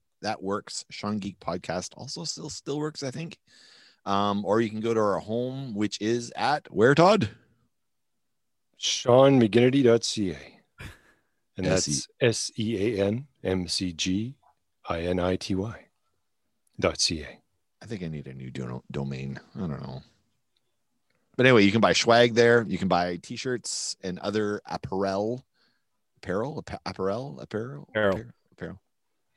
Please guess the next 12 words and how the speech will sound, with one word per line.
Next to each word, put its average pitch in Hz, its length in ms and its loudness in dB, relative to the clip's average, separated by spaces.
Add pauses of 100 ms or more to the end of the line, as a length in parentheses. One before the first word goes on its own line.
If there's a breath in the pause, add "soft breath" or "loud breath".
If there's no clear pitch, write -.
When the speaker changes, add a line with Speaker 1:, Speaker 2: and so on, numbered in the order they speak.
Speaker 2:
Mm-hmm. 90 260 -10 (100)
Speaker 1:
I'm 98 80 -6
French. 71 360 -12
I'm 80 100 -14
sorry. 67 340 -14 (160)
<laughs> - 1080 -14
I'm 90 60 -10
French 101 340 -4
with 95 140 0
an 82 100 -4
Irish 80 280 -4
name. 80 280 -6